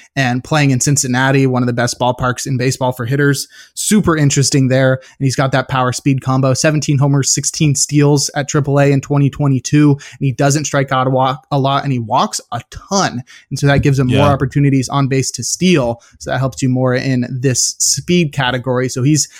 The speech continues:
Speaker 1: somebody that's super interesting. Small, uh, sample size notice, but he does have a twelve percent barrel rate as well.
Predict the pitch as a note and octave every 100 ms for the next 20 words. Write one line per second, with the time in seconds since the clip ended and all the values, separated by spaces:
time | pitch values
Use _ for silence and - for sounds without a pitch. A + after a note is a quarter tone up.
0 | - - D3+ C#3+ A#2+ - E3 D3 C#3 C#3
1 | C#3 - D3 C#3 C#3 - E3 E3+ F3 E3+
2 | - _ - D3 C3 - D#3+ D3 D3 -
3 | D3 D3 C#3 - - _ - D3 C#3+ D3
4 | C#3+ - C3+ C3 C3 C3 C3 B2+ C#3 C3
5 | C3 - C3+ C3+ B2 B2 A#2+ B2 A#2+ B2
6 | A#2+ A#2